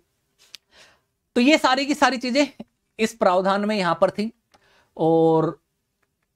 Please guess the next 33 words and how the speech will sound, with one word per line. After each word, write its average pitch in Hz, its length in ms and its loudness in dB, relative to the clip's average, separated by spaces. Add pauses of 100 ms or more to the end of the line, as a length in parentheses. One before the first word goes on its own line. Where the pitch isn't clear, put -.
(680)
एक 381 280 2
प्रावधान 220 500 2
जो 226 100 -2
है 214 120 0
ना, 254 140 -4
इन्होंने 196 600 0
बहुत 170 420 0
खतरनाक 190 500 -2 (460)
किया 135 220 -6 (400)
अंग्रेजों 160 340 0
ने। 135 120 -4 (1300)
उनको 285 260 2
इस 311 160 0
चीज 302 240 0
का 320 140 0
बड़ा 294 340 2
वो 262 160 0
था, 143 300 -6 (120)
मलाल 202 340 4
था 180 160 -6
कि 233 140 -6
यार 269 100 2
कि 277 120 -4
कैसे 240 420 -6
भारतीय 190 440 -6
लोगों 220 320 -4
ने 208 160 -6
उनको 220 300 -4
धक्के 190 340 -6
मार 233 220 -2
करके 220 260 -2
निकाल 151 340 -4
दिया, 131 140 -8